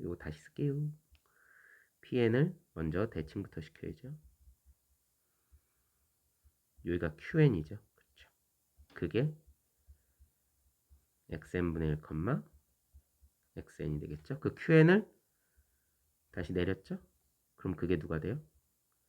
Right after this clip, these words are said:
알엔이 되겠죠. 알엔은 엑스엔분의 일, 컴마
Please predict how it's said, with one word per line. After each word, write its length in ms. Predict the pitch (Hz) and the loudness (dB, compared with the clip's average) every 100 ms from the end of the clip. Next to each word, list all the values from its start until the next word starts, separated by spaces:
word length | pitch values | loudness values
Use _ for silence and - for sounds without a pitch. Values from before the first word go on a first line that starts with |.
| _ _ _ _ - | _ _ _ _ 0
알엔이 500 | 90 98 90 78 78 | 6 6 6 2 -2
되겠죠. 420 | 76 80 _ _ _ _ _ _ _ _ _ _ _ _ _ _ _ _ _ _ - _ _ - _ _ _ _ - | -6 -14 _ _ _ _ _ _ _ _ _ _ _ _ _ _ _ _ _ _ -20 _ _ -20 _ _ _ _ -4
알엔은 560 | 90 92 87 107 190 - _ _ _ _ _ _ _ _ _ _ _ _ | 2 4 4 4 2 -2 _ _ _ _ _ _ _ _ _ _ _ _
엑스엔분의 920 | - - - - - 90 92 90 85 80 | -10 -10 -14 -14 -6 -2 0 0 -2 -2
일, 220 | 107 120 | -4 -4
컴마 460 | - 98 90 117 | -6 -4 -2 -2